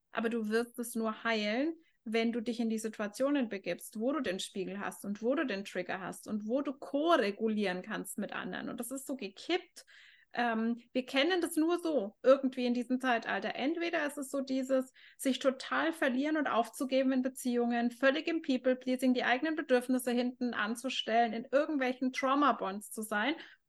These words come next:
oder „Nee, ich schütze meine Energie, ich bin allein für mich, ich kümmere mich nur um mich selbst.“ Aber diese, diese interdependenten, gesunden Beziehungen, ne,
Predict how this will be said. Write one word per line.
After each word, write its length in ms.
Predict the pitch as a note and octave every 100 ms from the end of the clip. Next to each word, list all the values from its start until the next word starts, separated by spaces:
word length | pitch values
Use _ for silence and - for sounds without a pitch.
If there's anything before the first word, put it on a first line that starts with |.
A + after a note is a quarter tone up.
| -
oder 680 | C#4 D#4+ C4+ A3 A#3+ D4+ - _ _ _ _ _
„Nee, 180 | - G#3+
ich 100 | G3+
schütze 300 | - F#3 -
meine 180 | G3+ G3
Energie, 460 | F#3 F3+ G3+ B3+ C4
ich 160 | B3+
bin 160 | A#3 G#3+
allein 360 | G3 G3 F#3+
für 140 | G3+ G#3
mich, 300 | A#3+ C4+ C4+
ich 160 | -
kümmere 220 | - A3+ A3
mich 180 | A3
nur 160 | A3 G#3
um 80 | G#3
mich 180 | G#3+ -
selbst.“ 360 | C#4 G3+ -
Aber 180 | G#3+ A3+
diese, 420 | A#3+ A#3+ A#3 A3 A3 - - -
diese 200 | A3+ A#3
interdependenten, 1300 | C4 C#4+ C#4+ C4+ B3 A3+ A#3+ A3 G#3+ G#3 G#3+ A3+
gesunden 500 | G#3+ A3 C4+ D#4+ D#4
Beziehungen, 720 | B3+ G3+ - G#3 F#3 E3+ - -
ne, 220 | B3